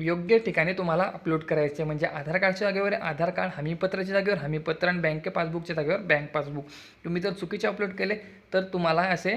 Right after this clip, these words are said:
रिझाईन भेटणार आहे आणि तुमचा फॉर्म हा रिजेक्ट होणार आहे. त्यानंतर मित्रांनो, पुढचा फॉर्म आहे, यामध्ये त्यांनी काय करायला दिलेलं आहे की अर्ज इंग्रजीमध्ये भरावा व कागदपत्रीचे दोनो-, दोन्ही साईड बाजू जोडावेत. म्हणजे मित्रांनो, जो अर्ज आहे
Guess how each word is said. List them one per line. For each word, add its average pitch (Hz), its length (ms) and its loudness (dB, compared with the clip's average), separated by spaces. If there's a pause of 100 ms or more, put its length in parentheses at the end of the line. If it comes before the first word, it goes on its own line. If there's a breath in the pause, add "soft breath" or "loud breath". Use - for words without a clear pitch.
(120)
रिझाईन 160 340 0
भेटणार 175 300 4
आहे 175 100 4
आणि 185 140 0
तुमचा 175 220 -2
फॉर्म 151 260 -2
हा 196 140 4
रिजेक्ट 147 440 -2
होणार 143 240 0
आहे. 135 120 -6 (380 soft breath)
त्यानंतर 262 260 0
मित्रांनो, 277 360 2
पुढचा 190 380 2
फॉर्म 214 240 2
आहे, 208 240 4 (460 loud breath)
यामध्ये 214 440 6
त्यांनी 233 220 4
काय 233 180 6
करायला 233 280 6
दिलेलं 226 200 6
आहे 233 80 6
की 233 180 -4 (100)
अर्ज 190 280 4
इंग्रजीमध्ये 190 680 2
भरावा 170 440 4
व 202 100 2
कागदपत्रीचे 185 840 0
दोनो-, 185 520 0 (460 loud breath)
दोन्ही 180 340 0
साईड 208 360 6
बाजू 170 380 4
जोडावेत. 151 380 4 (280 loud breath)
म्हणजे 180 200 2
मित्रांनो, 233 400 2
जो 233 100 2
अर्ज 170 380 2
आहे 214 280 4